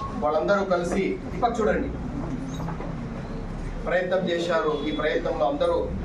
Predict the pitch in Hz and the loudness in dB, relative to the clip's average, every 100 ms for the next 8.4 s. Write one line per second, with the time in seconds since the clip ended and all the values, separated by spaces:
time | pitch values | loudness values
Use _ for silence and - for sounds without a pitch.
0 | - - 160 156 151 139 - - 156 - | -4 -2 2 2 4 2 2 0 2 4
1 | 170 - 151 147 - 143 135 - - - | 4 4 2 0 0 -2 -2 -6 -10 -2
2 | 143 160 160 160 160 160 170 143 143 143 | 0 2 2 2 2 2 -2 -2 0 2
3 | 143 127 123 139 165 185 156 160 165 165 | 2 0 0 -2 0 2 4 2 2 2
4 | 160 160 156 151 147 156 147 127 - - | 2 2 2 0 0 0 -2 -2 -6 -8
5 | - - 156 160 160 160 151 151 143 151 | -6 0 2 2 2 2 2 2 2 2
6 | 156 151 156 151 147 151 143 139 139 123 | 2 2 0 2 2 2 4 4 4 4
7 | 110 139 151 - 170 165 151 143 143 147 | 4 2 2 2 0 2 0 0 -2 0
8 | 156 151 151 | 2 2 2